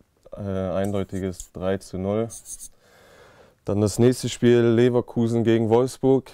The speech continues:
Ich glaub, das wird schon eine bisschen engere Kiste. Da tippe ich mal ein eins zu eins. Gladbach gegen Berlin, glaub ich, auch ein, ein ziemlich enges Spiel. Äh, beide Mannschaften ganz gut drauf, besonders Berlin in den letzten Spielen.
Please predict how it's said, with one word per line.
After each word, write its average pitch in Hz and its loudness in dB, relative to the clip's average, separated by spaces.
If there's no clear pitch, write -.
Ich - -20
glaub, 113 0
das 101 -6
wird 113 0
schon 110 0
eine 110 2
bisschen 107 -2
engere 120 4
Kiste. 131 -2
Da 101 -2
tippe - -14
ich - -16
mal 101 -6
ein 101 -4
eins 110 -4
zu 98 -6
eins. 117 -6
Gladbach 131 4
gegen 139 4
Berlin, 143 4
glaub 127 2
ich, 123 0
auch 143 4
ein, 139 0
ein 127 -4
ziemlich 139 0
enges 151 2
Spiel. 139 4
Äh, - -18
beide 120 4
Mannschaften 127 0
ganz 123 0
gut 123 0
drauf, 131 0
besonders 117 0
Berlin 117 4
in 135 4
den 131 4
letzten 131 0
Spielen. 131 2